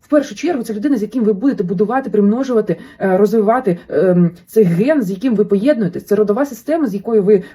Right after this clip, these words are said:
просто будете сплетені. Ви маєте обирати ж, блін, не тим тільки містом, понімаєш? Ви маєте дивитися в її взагалі розумові здатності, здатності адаптуватися в цьому світі.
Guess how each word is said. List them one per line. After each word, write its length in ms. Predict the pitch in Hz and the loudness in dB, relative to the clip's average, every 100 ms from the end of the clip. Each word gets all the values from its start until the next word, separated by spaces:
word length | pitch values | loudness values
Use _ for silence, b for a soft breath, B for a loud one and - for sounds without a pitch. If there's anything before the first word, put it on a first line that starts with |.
| - - | -20 -6
просто 280 | 226 240 190 | -4 -2 -2
будете 300 | 208 190 196 | -2 -6 -8
сплетені. 520 | - 233 226 143 - _ _ _ _ _ _ - | -4 -4 -2 -6 -10 _ _ _ _ _ _ -2
Ви 100 | 202 | 2
маєте 300 | 262 339 226 | 4 2 0
обирати 380 | 208 240 302 240 | -2 0 0 -2
ж, 60 | |
блін, 140 | 190 220 | -4 -2
не 80 | 220 | 0
тим 220 | 320 302 | 0 -2
тільки 180 | - 247 | -4 -2
містом, 340 | 285 269 175 | -2 -2 -6
понімаєш? 500 | 156 170 277 233 - _ _ _ _ _ _ _ _ _ _ _ _ _ _ _ _ _ _ 196 | -4 -6 -6 -8 -12 _ _ _ _ _ _ _ _ _ _ _ _ _ _ _ _ _ _ -2
Ви 140 | 220 | 0
маєте 300 | 247 311 285 | 2 0 0
дивитися 380 | 214 320 277 247 | -4 -2 -2 -2
в 100 | 202 | -2
її 280 | 240 247 285 | -2 0 0
взагалі 500 | 233 208 226 285 B | 0 -2 0 0 B
розумові 600 | 220 214 233 240 277 220 | -4 0 2 2 4 2
здатності, 580 | 180 175 196 185 180 180 - | 2 2 0 0 -4 -6 -2
здатності 320 | 220 240 254 | -2 -2 -4
адаптуватися 540 | 208 - 220 285 269 | -6 -4 -2 -2 -2
в 40 | 214 | -2
цьому 180 | 202 185 | -2 -2
світі. 340 | 202 175 | -4 -8